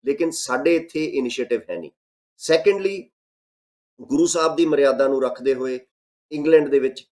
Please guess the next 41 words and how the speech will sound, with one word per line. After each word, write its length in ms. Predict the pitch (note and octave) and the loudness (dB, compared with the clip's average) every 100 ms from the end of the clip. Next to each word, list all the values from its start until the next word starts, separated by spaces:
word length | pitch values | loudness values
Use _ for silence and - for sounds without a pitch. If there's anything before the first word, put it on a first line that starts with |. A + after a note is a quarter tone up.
| _ | _
ਬੜਾ 200 | A#2 C#3 | -2 0
ਮੌਕਾ 340 | C3+ B2+ C#3 | 2 0 2
ਮਿਲਿਆ 300 | C3+ B2 B2 | 0 2 0
ਵਿਆਹ 220 | A#2+ B2 C3+ | 0 -2 -2
ਸ਼ਾਦੀਆਂ 400 | C3 A#2 B2 A#2+ | -4 -6 -4 -4
ਅਟੈਂਡ 240 | A#2+ A2+ | -4 -4
ਕਰਨ 240 | A#2+ A2+ | -4 -2
ਦਾ, 280 | A2 G#2+ G#2+ _ _ - | -2 -6 -8 _ _ -6
ਔਰ 100 | C3+ | -4
ਮੈਂ 240 | B2 C#3 | 0 -2
ਹੈਰਾਨ 340 | A#2 G#2 C#3 E3 | -2 -2 0 0
ਹੁੰਨਾ 400 | D3+ C#3 A#2+ - _ _ | 0 0 -2 -6 _ _
ਵੀ 80 | C3+ | -8
ਜਦੋਂ 380 | C#3 D3 D3+ - | -2 2 2 0
ਆਨੰਦ 240 | C3+ G3 | 2 2
ਕਾਰਜ 380 | - F#3+ F#3 E3 | 4 6 6 6
ਹੁੰਦੇ 240 | D3+ C#3+ C3 | 4 4 4
ਨੇ 280 | A#2+ G#2 - | 2 -4 -4
ਇੰਗਲੈਂਡ 340 | C#3 C#3 C3 | -2 0 0
ਦੇ 100 | A#2+ | -2
ਵਿੱਚ 340 | G#2+ G#2 - _ _ _ _ _ | -4 -6 -10 _ _ _ _ _
ਤੇ 80 | C#3+ | -8
ਸਾਡਾ 300 | C#3 C3 C#3 | -6 -2 -2
ਗੁਰਦੁਆਰਾ 760 | C3 C3 C3 C3+ C3 B2 - _ _ _ _ _ _ | 0 -2 0 2 0 -2 -6 _ _ _ _ _ _
ਬਿਲਕੁਲ 960 | _ - G3+ G#3+ G#3 - F#3 F3+ E3 - _ _ _ | _ -2 0 0 -4 -2 -2 0 -2 -10 _ _ _
ਪੂਰਾ 340 | G3+ A3+ A3 G3 | -8 0 4 4
ਭਰਿਆ 360 | E3+ B2 A2 | 2 2 2
ਹੁੰਦਾ 460 | A#2 A#2 B2+ B2 A#2 | -2 -2 -2 0 -2
ਆ। 120 | - _ _ _ _ _ _ | -8 _ _ _ _ _ _
ਬਲਕਿ 420 | - C3+ - D#3 - | -6 -6 -4 -8 -8
ਸਾਡੇ, 420 | - A2 B2 D#3 | -10 -6 0 0
ਜਦੋਂ 200 | D#3 D3 | 0 -2
ਸਾਡੇ 360 | C#3 A2+ B2+ D#3+ | -4 -2 0 0
ਸੂਬੇ 300 | D3 C3+ D3+ | -2 -6 -6
ਇੱਥੇ 180 | D3 | -6
ਪੰਜਾਬ 460 | C#3+ B2+ A2+ A#2 A#2+ | -6 -4 -2 -2 -2
ਇੰਡੀਆ 260 | A#2+ D3+ E3+ | -2 2 2
ਦੇ 100 | D#3+ | 2
ਵਿੱਚ 200 | D#3 - | -4 -6
ਕੋਈ 160 | D3 | -4
ਹੋਵੇ 320 | A#2+ B2 A#2 | -2 -2 -2